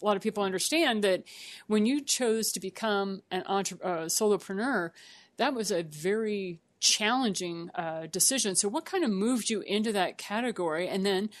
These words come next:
how did you allow yourself to thrive? Because there's a lot of self-development that's required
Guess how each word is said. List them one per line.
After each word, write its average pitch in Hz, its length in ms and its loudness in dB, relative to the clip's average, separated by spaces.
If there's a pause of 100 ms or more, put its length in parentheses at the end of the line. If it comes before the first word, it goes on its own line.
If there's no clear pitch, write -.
(120)
how - 220 -4
did 285 220 0
you 233 320 -4
allow 175 220 -2
yourself - 480 -2
to - 100 -6
thrive? - 680 -6 (300)
Because 202 400 0
there's 202 300 0
a 196 80 0
lot 262 280 -2
of 302 100 4
self-development 196 1000 0
that's - 240 -4
required 190 920 -4